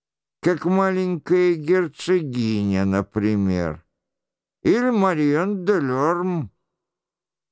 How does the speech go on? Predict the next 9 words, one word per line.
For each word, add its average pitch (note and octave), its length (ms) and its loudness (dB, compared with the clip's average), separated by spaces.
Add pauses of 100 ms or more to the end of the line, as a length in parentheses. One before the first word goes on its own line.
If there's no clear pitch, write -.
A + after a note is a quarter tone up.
Я F#2 380 -2
чрезвычайно C3+ 1400 -2
рекомендую A#2 1500 0
вам F3+ 440 0 (240)
Марион A#2+ 760 0
де B2 160 2
Лорм, E2 480 -4 (320)
ваше F#2 500 -2
высокопреосвященство. F#2 2250 -4